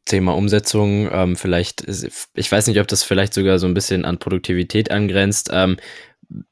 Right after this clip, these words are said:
was für, gibt's da irgendwie so ein System oder irgendwie, ähm,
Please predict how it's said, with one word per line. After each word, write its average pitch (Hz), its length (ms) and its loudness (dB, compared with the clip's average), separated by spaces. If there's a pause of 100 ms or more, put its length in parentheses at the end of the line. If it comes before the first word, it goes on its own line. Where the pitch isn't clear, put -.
(260)
was 107 200 2
für, 110 360 4
gibt's - 320 -10
da 120 80 4
irgendwie 110 240 2
so 104 100 0
ein 101 100 0
System 110 540 0
oder 104 300 2
irgendwie, 98 600 -2
ähm, 92 720 -2